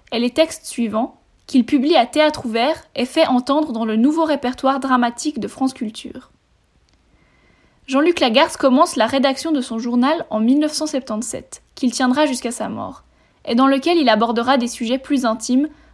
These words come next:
dont son homosexualité et sa maladie. En mille neuf cent huitante et un, la compagnie de Lagarce devient professionnelle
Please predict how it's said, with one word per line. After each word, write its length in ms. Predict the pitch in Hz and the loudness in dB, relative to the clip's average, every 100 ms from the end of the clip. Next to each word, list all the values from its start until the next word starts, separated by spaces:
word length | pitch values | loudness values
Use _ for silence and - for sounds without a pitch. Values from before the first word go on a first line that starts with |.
| - | -8
dont 200 | 220 277 | -2 -2
son 220 | 269 214 | 0 0
homosexualité 920 | 254 277 277 247 - 240 220 220 269 | 2 2 0 -8 -6 -6 -6 -6 -8
et 40 | 240 | -8
sa 160 | 233 | -6
maladie. 560 | 214 220 208 - 208 254 - _ _ _ _ _ _ - _ _ _ _ | -4 -2 -4 -8 -10 -10 -14 _ _ _ _ _ _ -20 _ _ _ _
En 120 | - 240 | 0 4
mille 160 | 294 | 6
neuf 120 | 330 | 4
cent 140 | 311 254 | 0 0
huitante 360 | 240 233 233 | 0 0 -4
et 80 | 233 | -2
un, 160 | 247 320 _ - | -2 -4 _ -8
la 160 | 226 240 | -2 0
compagnie 400 | 277 269 277 330 | 2 2 2 2
de 100 | 254 | 2
Lagarce 480 | 220 208 247 320 - | 2 2 0 0 -6
devient 280 | 220 202 208 | -6 -6 -6
professionnelle 720 | 294 285 269 262 226 240 330 | -6 -4 -4 -2 -2 0 -2